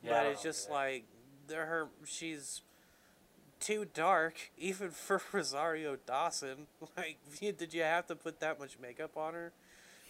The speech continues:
Speaker 2: And she, it looks like she's just wearing the dollar store concealer, but all over her face. Uh, and she's got white makeup lines over her, and then she's got these rubber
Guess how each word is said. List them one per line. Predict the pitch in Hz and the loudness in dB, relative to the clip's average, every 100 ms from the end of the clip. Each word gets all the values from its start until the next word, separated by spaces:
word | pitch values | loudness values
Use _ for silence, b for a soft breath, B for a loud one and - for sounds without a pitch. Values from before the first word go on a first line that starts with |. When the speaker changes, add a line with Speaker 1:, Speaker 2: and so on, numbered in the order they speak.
| - | -6
Speaker 2:
And | 156 143 135 110 - | -6 -6 -10 -18 -12
she, | - 156 | -10 -6
it | 147 151 151 | -6 -4 -2
looks | 180 196 | -2 0
like | 247 226 | 2 0
she's | - 180 | 0 -8
just | - 175 | -6 -6
wearing | 151 143 156 160 156 147 135 | -4 -2 0 0 -2 -6 -10
the | 143 | -8
dollar | 143 - 131 143 151 | -8 -2 0 0 -2
store | - - 143 143 - | -6 -8 -6 -6 -8
concealer, | 139 127 - 135 143 135 123 123 143 | -14 -12 -8 -6 -4 -4 -6 -8 -8
but | 139 135 | -6 -4
all | 127 131 135 | 0 0 0
over | 135 131 | -2 -4
her | 123 123 | -4 -6
face. | - 120 123 147 - - B B B B - | -6 -6 -4 -4 -8 -10 B B B B -6
Uh, | 135 139 127 120 104 - - | 0 0 0 -2 -6 -16 -8
and | 143 135 127 92 | -6 -6 -8 -14
she's | - 147 135 | -12 -10 -6
got | - 147 135 - - - 139 139 | 0 0 0 -10 -20 -20 -20 0
white | 143 160 151 | 6 6 4
makeup | 147 147 175 160 147 | -4 -4 -2 -2 -2
lines | 160 160 160 | 0 0 0
over | 165 165 165 170 | -2 0 0 0
her, | 180 180 | 2 0
and | 139 147 | 0 -4
then | 139 139 | -6 -10
she's | - 143 135 | -10 -10 -6
got | - 135 - | 0 0 0
these | 135 131 127 | -8 -12 -8
rubber | 131 127 123 | -2 -2 -4